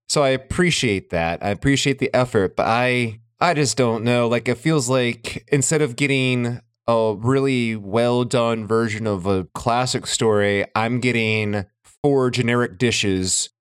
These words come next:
of the same thing I've had before. And I'm like, "Well, just because you gave this to me after I've had this other thing,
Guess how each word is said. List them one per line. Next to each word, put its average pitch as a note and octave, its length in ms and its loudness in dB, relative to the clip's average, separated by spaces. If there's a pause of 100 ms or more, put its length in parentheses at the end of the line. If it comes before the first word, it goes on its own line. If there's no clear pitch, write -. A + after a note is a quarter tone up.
of D3 140 2
the C#3 80 0
same C#3+ 380 0
thing C3+ 180 0
I've B2 140 0
had C#3+ 260 0
before. G#2+ 500 0
And G#2+ 80 -2
I'm A2+ 140 -2
like, A2 240 -2
"Well, B2 220 2
just C3 200 -2
because D3 300 -2
you B2 180 2
gave B2 340 0
this A#2+ 180 0
to C#3 120 -2
me A#2 160 0
after A2+ 320 0
I've A2+ 140 0
had A2+ 500 -2
this A2 240 -4
other A#2 220 2
thing, G2 440 0